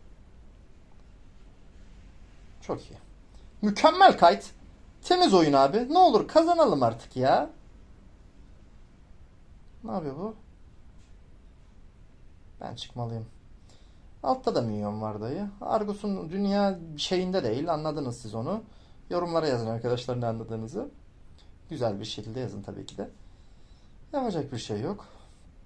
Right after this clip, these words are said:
Şurayı şöyle bir ittirelim. Hop hop yapalım. Gayet iyi.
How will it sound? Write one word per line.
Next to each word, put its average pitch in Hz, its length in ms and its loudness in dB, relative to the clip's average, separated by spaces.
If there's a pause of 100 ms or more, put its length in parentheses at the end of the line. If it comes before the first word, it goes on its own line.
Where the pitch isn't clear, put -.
(760)
Şurayı 208 260 -4
şöyle 101 240 -6
bir 95 40 -8
ittirelim. 104 440 -10 (800)
Hop 202 180 -10
hop 165 140 -14
yapalım. 226 440 -8
Gayet 165 420 -2
iyi. 226 120 -12